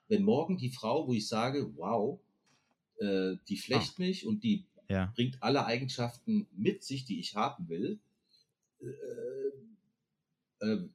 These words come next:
Speaker 1: werde ich noch ein Kind in die Welt setzen. Ich sag nicht nein. Ich hab nie, nie gesagt, ne?
Speaker 2: Okay,
Speaker 1: Ich
Speaker 2: also
Speaker 1: hab
Speaker 2: lag
Speaker 1: mich
Speaker 2: es daran, dass sie nicht so die Frau, also dass sie die, nicht die Frau war, wo du gesagt, wo du jetzt im Nachhinein sagen oder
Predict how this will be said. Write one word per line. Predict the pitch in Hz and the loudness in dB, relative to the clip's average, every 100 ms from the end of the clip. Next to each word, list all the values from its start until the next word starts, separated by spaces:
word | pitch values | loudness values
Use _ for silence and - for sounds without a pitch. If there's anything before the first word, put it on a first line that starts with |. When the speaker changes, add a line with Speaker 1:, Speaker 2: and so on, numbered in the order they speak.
| - - | -18 -6
Speaker 1:
werde | 95 92 | -2 -2
ich | 120 120 | 0 -2
noch | 104 | -2
ein | - | -4
Kind | - 202 | -2 0
in | - | -2
die | 80 | -4
Welt | 78 76 | -6 -6
setzen. | - 73 92 | -10 -12 -10
Ich | 90 | -6
sag | 85 - | -6 -8
nicht | 117 - | -10 -10
nein. | 135 - | -8 -8
Ich | - | -8
hab | 110 110 | -6 -2
nie, | 120 156 | 0 0
nie | 165 156 135 | -2 -2 -2
gesagt, | 101 - 73 71 - - | -4 -4 -8 -10 -14 -10
ne? | 104 190 - _ _ _ _ - | -8 -8 -10 _ _ _ _ -8
Speaker 2:
Okay, | 101 147 123 107 | 0 6 6 6
Speaker 1:
Ich | 107 | 8
Speaker 2:
also | |
Speaker 1:
hab | 110 | 8
Speaker 2:
lag | |
Speaker 1:
mich | 110 | 6
Speaker 2:
es | - | 4
daran, | 110 117 120 - | 4 6 4 0
dass | 90 107 - | 0 0 4
sie | 143 | 6
nicht | 120 95 - | 6 4 0
so | - 92 | 0 0
die | 82 | 0
Frau, | - 92 90 | -4 -2 -2
also | 92 90 85 | 0 -2 0
dass | 95 - | -2 0
sie | 113 | 2
die, | 107 92 | 2 2
nicht | 90 - | 0 -2
die | 90 | -6
Frau | - 90 87 | 0 0 2
war, | 90 | 2
wo | 87 | 2
du | 85 | 0
gesagt, | 87 90 90 82 | 0 0 -2 -2
wo | |
du | 87 | 0
jetzt | 90 - | 0 0
im | 90 | 0
Nachhinein | 87 87 92 87 | 2 0 0 0
sagen | 85 87 85 | 0 0 0
oder | 85 69 | -2 -4